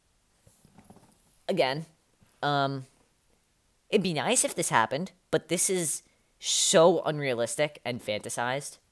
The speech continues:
that there's no way this happens. I mean,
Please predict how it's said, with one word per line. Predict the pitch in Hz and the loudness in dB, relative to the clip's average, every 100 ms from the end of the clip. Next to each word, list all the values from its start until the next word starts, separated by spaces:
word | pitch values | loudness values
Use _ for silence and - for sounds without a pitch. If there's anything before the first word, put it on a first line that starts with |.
| 139 | -6
that | 120 110 - _ _ _ _ _ - - - | -2 -2 -4 _ _ _ _ _ -20 -20 -12
there's | 135 156 135 | -4 -4 -2
no | 147 | -4
way | 120 87 | -4 -4
this | - | -8
happens. | - - - - - _ - | -12 -12 -16 -20 -20 _ -10
I | |
mean, | 131 123 | -8 -8